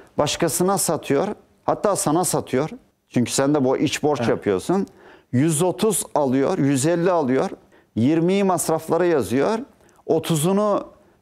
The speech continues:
Speaker 1: e, bankaya veriyor. Yüzünü cebe atıyor.
Speaker 2: Evet. Şimdi, e, kaldırdılar. Şimdi sevgili yönetmenim iki kare var. Onları yansıtır mısın Vole? E, o da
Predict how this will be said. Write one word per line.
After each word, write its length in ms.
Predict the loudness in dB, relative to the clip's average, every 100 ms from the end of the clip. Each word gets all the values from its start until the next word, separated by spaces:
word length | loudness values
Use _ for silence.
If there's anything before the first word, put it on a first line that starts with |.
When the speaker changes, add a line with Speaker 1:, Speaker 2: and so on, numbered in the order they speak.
| -2
Speaker 1:
e, 400 | 2 2 0 0
bankaya 1080 | 0 0 0 0 2 2 0 -2 0 2 2
veriyor. 460 | 2 2 2 0 -2 -6 _ _ _
Yüzünü 400 | 0 2 2 2
cebe 240 | 2 2 2
atıyor. 500 | 0 -2 -4 -6 -2
Speaker 2:
Evet. 340 | -2 -2 -6 -16 -14 -14 -8
Şimdi, 440 | -2 0 2 0 0
e, 540 | 0 2 2 0 -2
kaldırdılar. 760 | -2 0 0 0 0 0 0 -2 -10 -8
Şimdi 180 | -2 0
sevgili 280 | 0 2
yönetmenim 300 | 0 0 -2
iki 160 | -2 -2
kare 240 | 0 0
var. 100 | 0 0
Onları 280 | 0 2 0
yansıtır 400 | 0 -2 -2 0
mısın 360 | 0 0 2
Vole? 300 | 2 2 2
E, 520 | 0 0 0 2 0 -2 -2
o 80 |
da 80 | -2